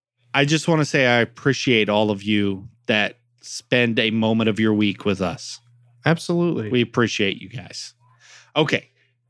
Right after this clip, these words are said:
Speaker 1: Can I what?
Speaker 2: Can you whip us up a graphic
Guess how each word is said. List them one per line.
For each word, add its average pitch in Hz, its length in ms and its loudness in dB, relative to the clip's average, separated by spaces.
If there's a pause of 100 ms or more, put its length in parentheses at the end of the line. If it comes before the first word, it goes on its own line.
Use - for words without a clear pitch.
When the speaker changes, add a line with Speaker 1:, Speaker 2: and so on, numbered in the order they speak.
(140)
Speaker 1:
Can 185 300 0
I 127 240 2
what? 104 320 0 (680)
Speaker 2:
Can 160 380 0
you 175 160 2
whip 156 340 0
us 185 280 0
up 165 340 0
a 135 100 2
graphic 123 960 0